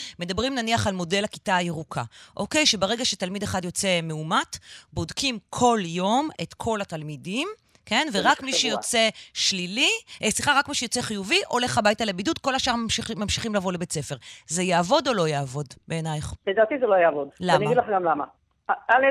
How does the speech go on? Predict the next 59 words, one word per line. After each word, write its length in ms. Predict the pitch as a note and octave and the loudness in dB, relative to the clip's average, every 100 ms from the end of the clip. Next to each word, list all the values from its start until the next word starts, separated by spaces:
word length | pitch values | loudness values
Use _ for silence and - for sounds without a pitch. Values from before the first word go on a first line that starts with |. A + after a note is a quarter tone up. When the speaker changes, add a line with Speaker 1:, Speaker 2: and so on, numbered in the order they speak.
| C4+ - G#3+ | 2 -6 -4
Speaker 2:
אני 200 | G#3 G#3 | -2 2
לא 80 | G3+ | 4
רואה 120 | F#3+ | 6
את 80 | G3 | 4
ההורים 220 | F3+ F#3 | 2 0
מסכימים 360 | F3 F3 F#3 | -4 -6 -6
שבמשך 600 | F3+ E3 D#3+ D3+ E3+ - | -6 -2 -2 -2 -6 -6
שבוע 300 | - D3 G3 | -8 -2 2
הילדים 320 | F#3 D3+ D#3 D3+ | 2 0 -6 -6
שלהם 260 | E3 D#3 | -4 -4
ייבדקו, 540 | C#3+ C#3+ - A3 G#3+ G#3+ - | -6 -8 -2 0 0 -4 -6
אה, 60 | D3 C#3+ C#3+ C3+ | -4 -2 -2 -2
על 60 | |
ידי 160 | C#3+ C#3+ | -2 -4
נאמן 220 | D3+ D#3 C#3+ | -4 -6 -2
קורונה, 240 | F#3 G#3+ | 2 2
כי 100 | - | 2
אגדה, 220 | D#3+ F3+ G3+ - | 0 0 0 -4
קודם 200 | - G3+ | -6 -4
כל 80 | A3 | -4
שיהיה 160 | G#3 G#3 | -2 0
נאמן 200 | A3 G#3+ | 2 2
קורונה, 300 | - A3 A3+ | 2 2 2
מי 80 | E3+ | 0
יבדוק 280 | F3+ G3+ G3 | -2 -4 -4
אותם? 160 | - B2 | -4 -4
Speaker 1:
כן, 140 | F3 D3+ | -2 -6
חזרנו 340 | F#3 D#3 G#3 | -4 0 2
Speaker 2:
אם 60 | B3 A3 | 4 4
Speaker 1:
לשאלת 280 | - G#3+ | 4 4
Speaker 2:
הבדיקה 160 | G3 G3 | 6 6
Speaker 1:
הנאמן 360 | G#3 G3 G3 F#3+ | 6 2 2 0
קורונה, 380 | G#3+ F#3 C#3+ B2 | -2 -2 -2 -4
את 40 | - | -8
צודקת. 340 | D#3 - - | -8 -6 -4
Speaker 2:
ב-, 40 | |
בדיוק, 360 | F#3 A3+ C4+ A3+ | -2 -2 -2 -2
כי 100 | F3 | 0
Speaker 1:
יביאו 240 | F3+ F4 | 2 4
Speaker 2:
הבדיקה 300 | E4+ F#4 F#4 | 6 4 4
Speaker 1:
את 60 | F#3+ | 2
Speaker 2:
מתקבלת 360 | A3+ D4 C4 A#3 | 6 8 10 10
Speaker 1:
מד"א 100 | B3 | 8
Speaker 2:
עליו. 160 | F3+ E3+ | 6 2
Speaker 1:
נניח, 360 | D3+ C3 - | -6 -8 -6
אוקיי, 400 | A#3+ B3 - C#4 | -6 -6 -2 2
Speaker 2:
זה 60 | A3 | 4
Speaker 1:
לא 60 | |
Speaker 2:
אחד. 80 | G#3+ F#3 | 4 2
Speaker 1:
יודעת. 100 | - | 0
Speaker 2:
נגיד 220 | C#4+ F4+ F4+ | 2 0 4
שיש 200 | C#4 A#3+ | 2 2
נאמן 300 | G3 F3 D#3 | 0 2 0
קורונה, 360 | D#3 B2 B2+ C#3 | -2 -4 -6 -8
Speaker 1:
מהמם. 240 | F3+ G3+ | -12 -4
Speaker 2:
אוקיי? 360 | F#3+ B3 C4 D4 - _ _ | -2 2 0 0 -14 _ _
אחר 180 | D#3 F#3+ | -4 -2
כך 200 | F#3 F#3 | -2 2
העל-, 120 | D#3+ | 4